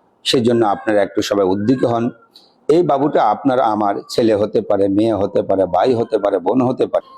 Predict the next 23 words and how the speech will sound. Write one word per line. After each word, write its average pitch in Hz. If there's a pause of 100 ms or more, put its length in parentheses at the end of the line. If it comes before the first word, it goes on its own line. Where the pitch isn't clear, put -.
(340)
আর 117
যেন 151
এরকম 139
কেউ 151
নির্মমতার 131
শিকার 120
না 95
হয়, 95 (380)
সেই 139
ব্যবস্থা 101
নেওয়ার 104
জন্য 98 (540)
আপনারা 113
সবাই 107
একটু 120
সচেতন 127
হন। 127 (1120)
বাবুদের 113
অসুখ 143
বিসুখে 117 (320)
একটু 101
রেজিস্টার্ড 104
চিকিৎসকের 107